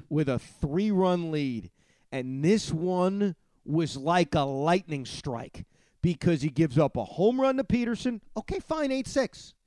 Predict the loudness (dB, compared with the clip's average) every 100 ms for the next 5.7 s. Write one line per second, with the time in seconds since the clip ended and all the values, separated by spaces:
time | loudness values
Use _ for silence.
0 | _ _ _ _ 2 6 6 6 0 0
1 | 0 0 0 0 0 2 2 0 -2 -2
2 | -2 -2 -2 2 2 0 0 0 0 -2
3 | 2 2 4 2 0 0 0 0 0 0
4 | -2 0 -2 -2 0 0 2 2 2 0
5 | -2 0 2 2 2 0